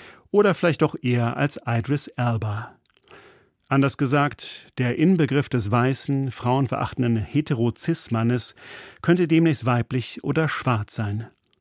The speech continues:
Ob es tatsächlich so kommt? Der Topfdeckel der Gerüchteküche muss bald gelüftet werden, meint Wahab Zadeh. Es heißt zwar Geheimdienst, aber irgendwer muss demnächst die Rolle offiziell bekommen,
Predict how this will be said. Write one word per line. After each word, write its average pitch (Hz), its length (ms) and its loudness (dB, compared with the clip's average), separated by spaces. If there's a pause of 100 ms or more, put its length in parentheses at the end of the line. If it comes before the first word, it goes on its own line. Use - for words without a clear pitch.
(180)
Ob 127 140 -2
es 131 100 -2
tatsächlich 131 460 -2
so 120 140 -2
kommt? 165 340 0 (720)
Der 135 180 -2
Topfdeckel 160 540 -2
der 143 100 0
Gerüchteküche 139 720 0
muss 117 240 0
bald 117 400 -2
gelüftet 139 440 0
werden, 107 300 -2
meint 107 240 -2
Wahab 107 240 -4
Zadeh. 117 460 -2 (800)
Es 143 220 0
heißt 175 280 2
zwar 135 180 2
Geheimdienst, 131 1080 0
aber 147 300 2
irgendwer 170 640 2
muss 147 180 0
demnächst 135 380 0
die 139 60 0
Rolle 127 280 0
offiziell 117 440 -4
bekommen, 151 460 2